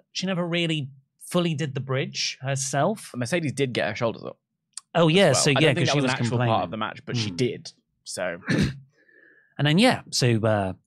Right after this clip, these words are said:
Speaker 1: Chris Statlander wins, ki-,
Speaker 2: Mm.
Speaker 1: kind of another unimpressive title defense.
Speaker 2: Yeah, I, um, this was the best women's match on Collision so far, which I know is saying precisely nothing,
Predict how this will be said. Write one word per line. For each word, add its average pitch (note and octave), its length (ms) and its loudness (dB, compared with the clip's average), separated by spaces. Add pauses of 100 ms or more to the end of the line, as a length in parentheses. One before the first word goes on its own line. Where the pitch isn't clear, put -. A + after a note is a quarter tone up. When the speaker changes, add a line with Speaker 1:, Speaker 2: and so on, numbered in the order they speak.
(100)
Speaker 1:
Chris - 220 -2
Statlander G#2 460 -2
wins, G2 360 -8
ki-, A2+ 60 -4
Speaker 2:
Mm. A#2+ 200 0
Speaker 1:
kind B2+ 160 0
of A2 40 0
another A2 360 -2 (720)
unimpressive G#2 1040 -6 (280)
title F#2 540 -8 (240)
defense. - 680 -10
Speaker 2:
Yeah, E3 360 2 (160)
I, A#3+ 480 2 (280)
um, E3+ 460 2
this G3 320 0
was A3+ 240 -2
the F#3+ 80 -2
best D3 400 -2
women's C3 320 -4
match A#2+ 240 -6
on A#2 120 -8
Collision G#2 380 -8
so C#3+ 220 -6
far, F#2+ 500 -4 (640)
which G#2+ 180 -4
I G#2+ 60 0
know G#2+ 180 -2
is C3+ 160 -6
saying C#3 220 -2
precisely C3+ 560 -4
nothing, G2 560 -8